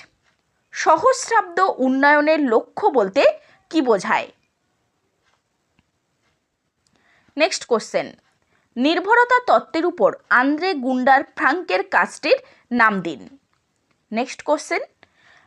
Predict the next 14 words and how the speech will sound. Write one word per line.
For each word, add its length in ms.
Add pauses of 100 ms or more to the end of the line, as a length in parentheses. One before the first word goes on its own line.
বিশ্বায়ন 560 (140)
কে 80 (140)
চালিত 280 (140)
করে, 140 (460)
এরকম 300 (200)
বিভিন্ন 360 (200)
কারণগুলি 500 (340)
ব্যাখ্যা 380
করো। 180 (540)
Very, 320 (180)
very 300 (220)
important 480
প্রশ্ন। 260 (1300)
নেক্সট 200